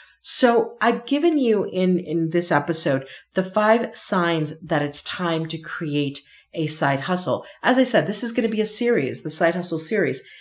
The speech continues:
In the next episode, in episode three twenty of the She Runs the Show podcast, I'm gonna talk about specifically why doctors, lawyers, and teachers need to start a side hustle today.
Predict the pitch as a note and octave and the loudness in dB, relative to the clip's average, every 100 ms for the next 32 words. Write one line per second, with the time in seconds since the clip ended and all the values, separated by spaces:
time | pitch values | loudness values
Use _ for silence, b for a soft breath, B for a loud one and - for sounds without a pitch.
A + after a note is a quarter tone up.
0 | B _ B3 C4+ C4+ A#3+ A#3 A3+ A#3 C4 | B _ 6 6 6 4 4 4 4 2
1 | - - F3 D3 - C3 C#3 D#3+ F3 F#3+ | -4 -2 -2 -2 -2 -2 0 -2 -2 0
2 | F#3 F3+ - D3+ D3+ - - G#3 A#3 - | -2 -2 -2 -4 -4 -10 -4 -2 -2 -4
3 | C3+ - - _ b b b b _ G3+ | -8 -10 -18 _ b b b b _ 6
4 | G3+ G#3 G3 - F#3 F#3 G#3 F3+ D3+ D3+ | 6 6 0 -2 0 0 2 0 0 -2
5 | D#3 - A3+ A3+ G3 D3+ - B B B | -4 0 0 2 0 -2 -6 B B B
6 | D4 F4 G#4+ - C4 A#3 F#3+ F3 E3 - | 4 6 4 0 0 0 2 4 4 2
7 | - F3 - C4+ C4+ B3+ - D#4 F3+ E3 | -2 -2 0 0 0 -2 -2 0 2 2
8 | D#3+ G3 A3 - C4 A#3 - G3 G3+ G#3 | 2 0 0 0 -2 -2 -2 0 0 -2
9 | - G3+ F#3 E3 C#3+ D3 D3 - B B | -2 -4 -6 -8 -2 0 0 -2 B B
10 | _ D#3 D#3 F3 G#3 G#3+ A3+ A#3 - - | _ -2 0 2 2 0 -2 -4 -4 0
11 | D#3+ D#3+ - E3 D#3 E3 D#3 D#3 D#3+ - | 2 2 -2 -6 -4 0 2 2 0 -6
12 | - E3+ E3 D#3 D#3+ F3 C#3+ C3 | 0 2 2 0 -2 0 0 -2